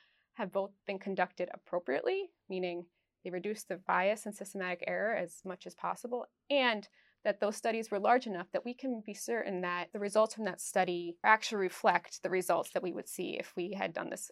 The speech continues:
in the whole entire population. So it's about,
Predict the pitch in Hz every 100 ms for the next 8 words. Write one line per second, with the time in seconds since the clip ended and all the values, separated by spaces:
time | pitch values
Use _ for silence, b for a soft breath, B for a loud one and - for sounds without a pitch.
0 | - 196 185 - - - - - - -
1 | - - - 190 - 196 180 - _ _
2 | - 226 196 202 185 185